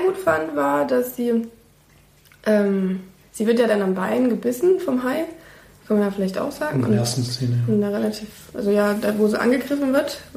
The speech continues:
Speaker 1: wird sie gleich auch mal, wird sie gleich mal ein bisschen geschnetzelt <laughs> am Bein. Und, ähm, wie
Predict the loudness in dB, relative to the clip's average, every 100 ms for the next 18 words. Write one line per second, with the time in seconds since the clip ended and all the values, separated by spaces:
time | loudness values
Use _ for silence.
0 | -10 -8 -6 -4 -2 0 2 4 4 2
1 | 0 -4 -14 -18 -18 -20 -10 -4 0 2
2 | 2 2 2 0 0 -2 -4 -8 -8 -2
3 | -2 -2 -4 -2 0 0 0 -4 -10 -14
4 | -12 -12 -8 2 4 6 2 4 4 4
5 | 4 4 2 -2 -16 -20 -20 -20 -20 -20
6 | -6 -2 2 4 4 4 4 4